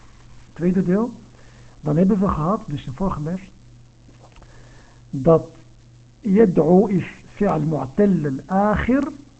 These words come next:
fi'al mu'tal al-akhir. En voor mu-, fi'al mu'tal al-akhir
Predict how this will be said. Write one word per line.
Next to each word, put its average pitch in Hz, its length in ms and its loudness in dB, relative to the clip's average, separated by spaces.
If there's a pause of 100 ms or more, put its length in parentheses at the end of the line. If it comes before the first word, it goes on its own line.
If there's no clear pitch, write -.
(1400)
fi'al 185 240 -2
mu'tal 180 500 -2
al-akhir. 139 440 -10 (500)
En 185 140 -2
voor 185 140 2
mu-, 180 200 0 (120)
fi'al 220 200 0
mu'tal 190 280 -2
al-akhir 202 440 -4